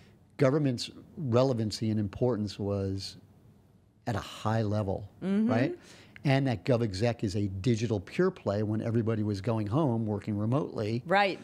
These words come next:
Speaker 1: Um,
Speaker 2: It was
Speaker 1: we're
Speaker 2: almost a boon, probably.
Speaker 1: Yeah, we were in a very important, um, position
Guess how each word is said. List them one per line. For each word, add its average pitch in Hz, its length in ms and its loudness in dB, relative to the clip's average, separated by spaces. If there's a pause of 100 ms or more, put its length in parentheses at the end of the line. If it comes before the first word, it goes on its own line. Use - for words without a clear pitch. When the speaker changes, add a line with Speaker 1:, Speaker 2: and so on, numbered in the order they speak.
(400)
Speaker 1:
Um, 113 320 0
Speaker 2:
It - 40 4
was 139 80 6
Speaker 1:
we're - 20 6
Speaker 2:
almost 233 200 0
a 254 60 4
boon, 196 400 0
probably. 143 420 2
Speaker 1:
Yeah, 127 200 4
we 123 180 2
were 127 60 2
in 117 80 0
a 110 40 0
very 123 460 0 (720)
important, 131 840 0 (800)
um, 110 640 0 (1500)
position 107 640 0